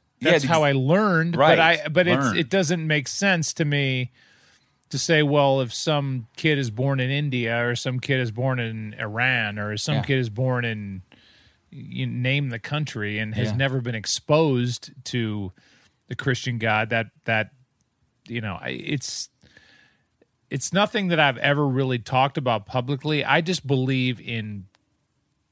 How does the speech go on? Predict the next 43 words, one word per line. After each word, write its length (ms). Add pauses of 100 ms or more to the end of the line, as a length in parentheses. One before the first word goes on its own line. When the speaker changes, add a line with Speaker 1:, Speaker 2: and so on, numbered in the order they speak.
Speaker 2:
God, 640
and 200
I, 120
and 260
I 140
believe 520
that 160
there 240
is 380 (640)
something 420
greater 520
than 240
us, 520 (180)
or 220
Speaker 1:
So 160
Speaker 2:
there's 160
just 180
no, 180 (160)
there's 220
no 60
Speaker 1:
s- 280
Speaker 2:
point 360
in 100
even 380
being. 380
There's 220
no 100
point 280
in 80
living 300
a 60
righteous 520
life. 220
There's 220
no 80
point 320
in 40
trying 260
to 60
help 300
people. 340
There's 240
no, 240